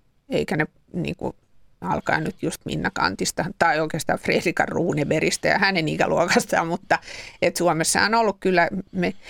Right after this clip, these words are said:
tää on semmoinen puoli Suomen historiasta, joka mun mielestä on ihan kauheata, kun me ei puhuta siitä enemmän, että me ollaan tosiaan täällä, meidän tasa-arvolla on pitkät juuret ja vahvat juuret, että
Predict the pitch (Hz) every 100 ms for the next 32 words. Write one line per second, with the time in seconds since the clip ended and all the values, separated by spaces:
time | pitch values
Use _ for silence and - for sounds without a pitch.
0 | - - 160 165 208 214 202 208 196 170
1 | 190 180 156 151 165 - 156 165 160 -
2 | 151 165 160 156 156 156 - 160 - 175
3 | 170 165 160 - - - - - - -
4 | 254 208 - 170 165 170 160 165 170 170
5 | 185 175 165 170 165 165 196 190 165 175
6 | 170 185 175 175 175 185 175 160 170 180
7 | 175 170 165 165 165 - - 165 165 -
8 | - - - - - - - 185 196 196
9 | - _ -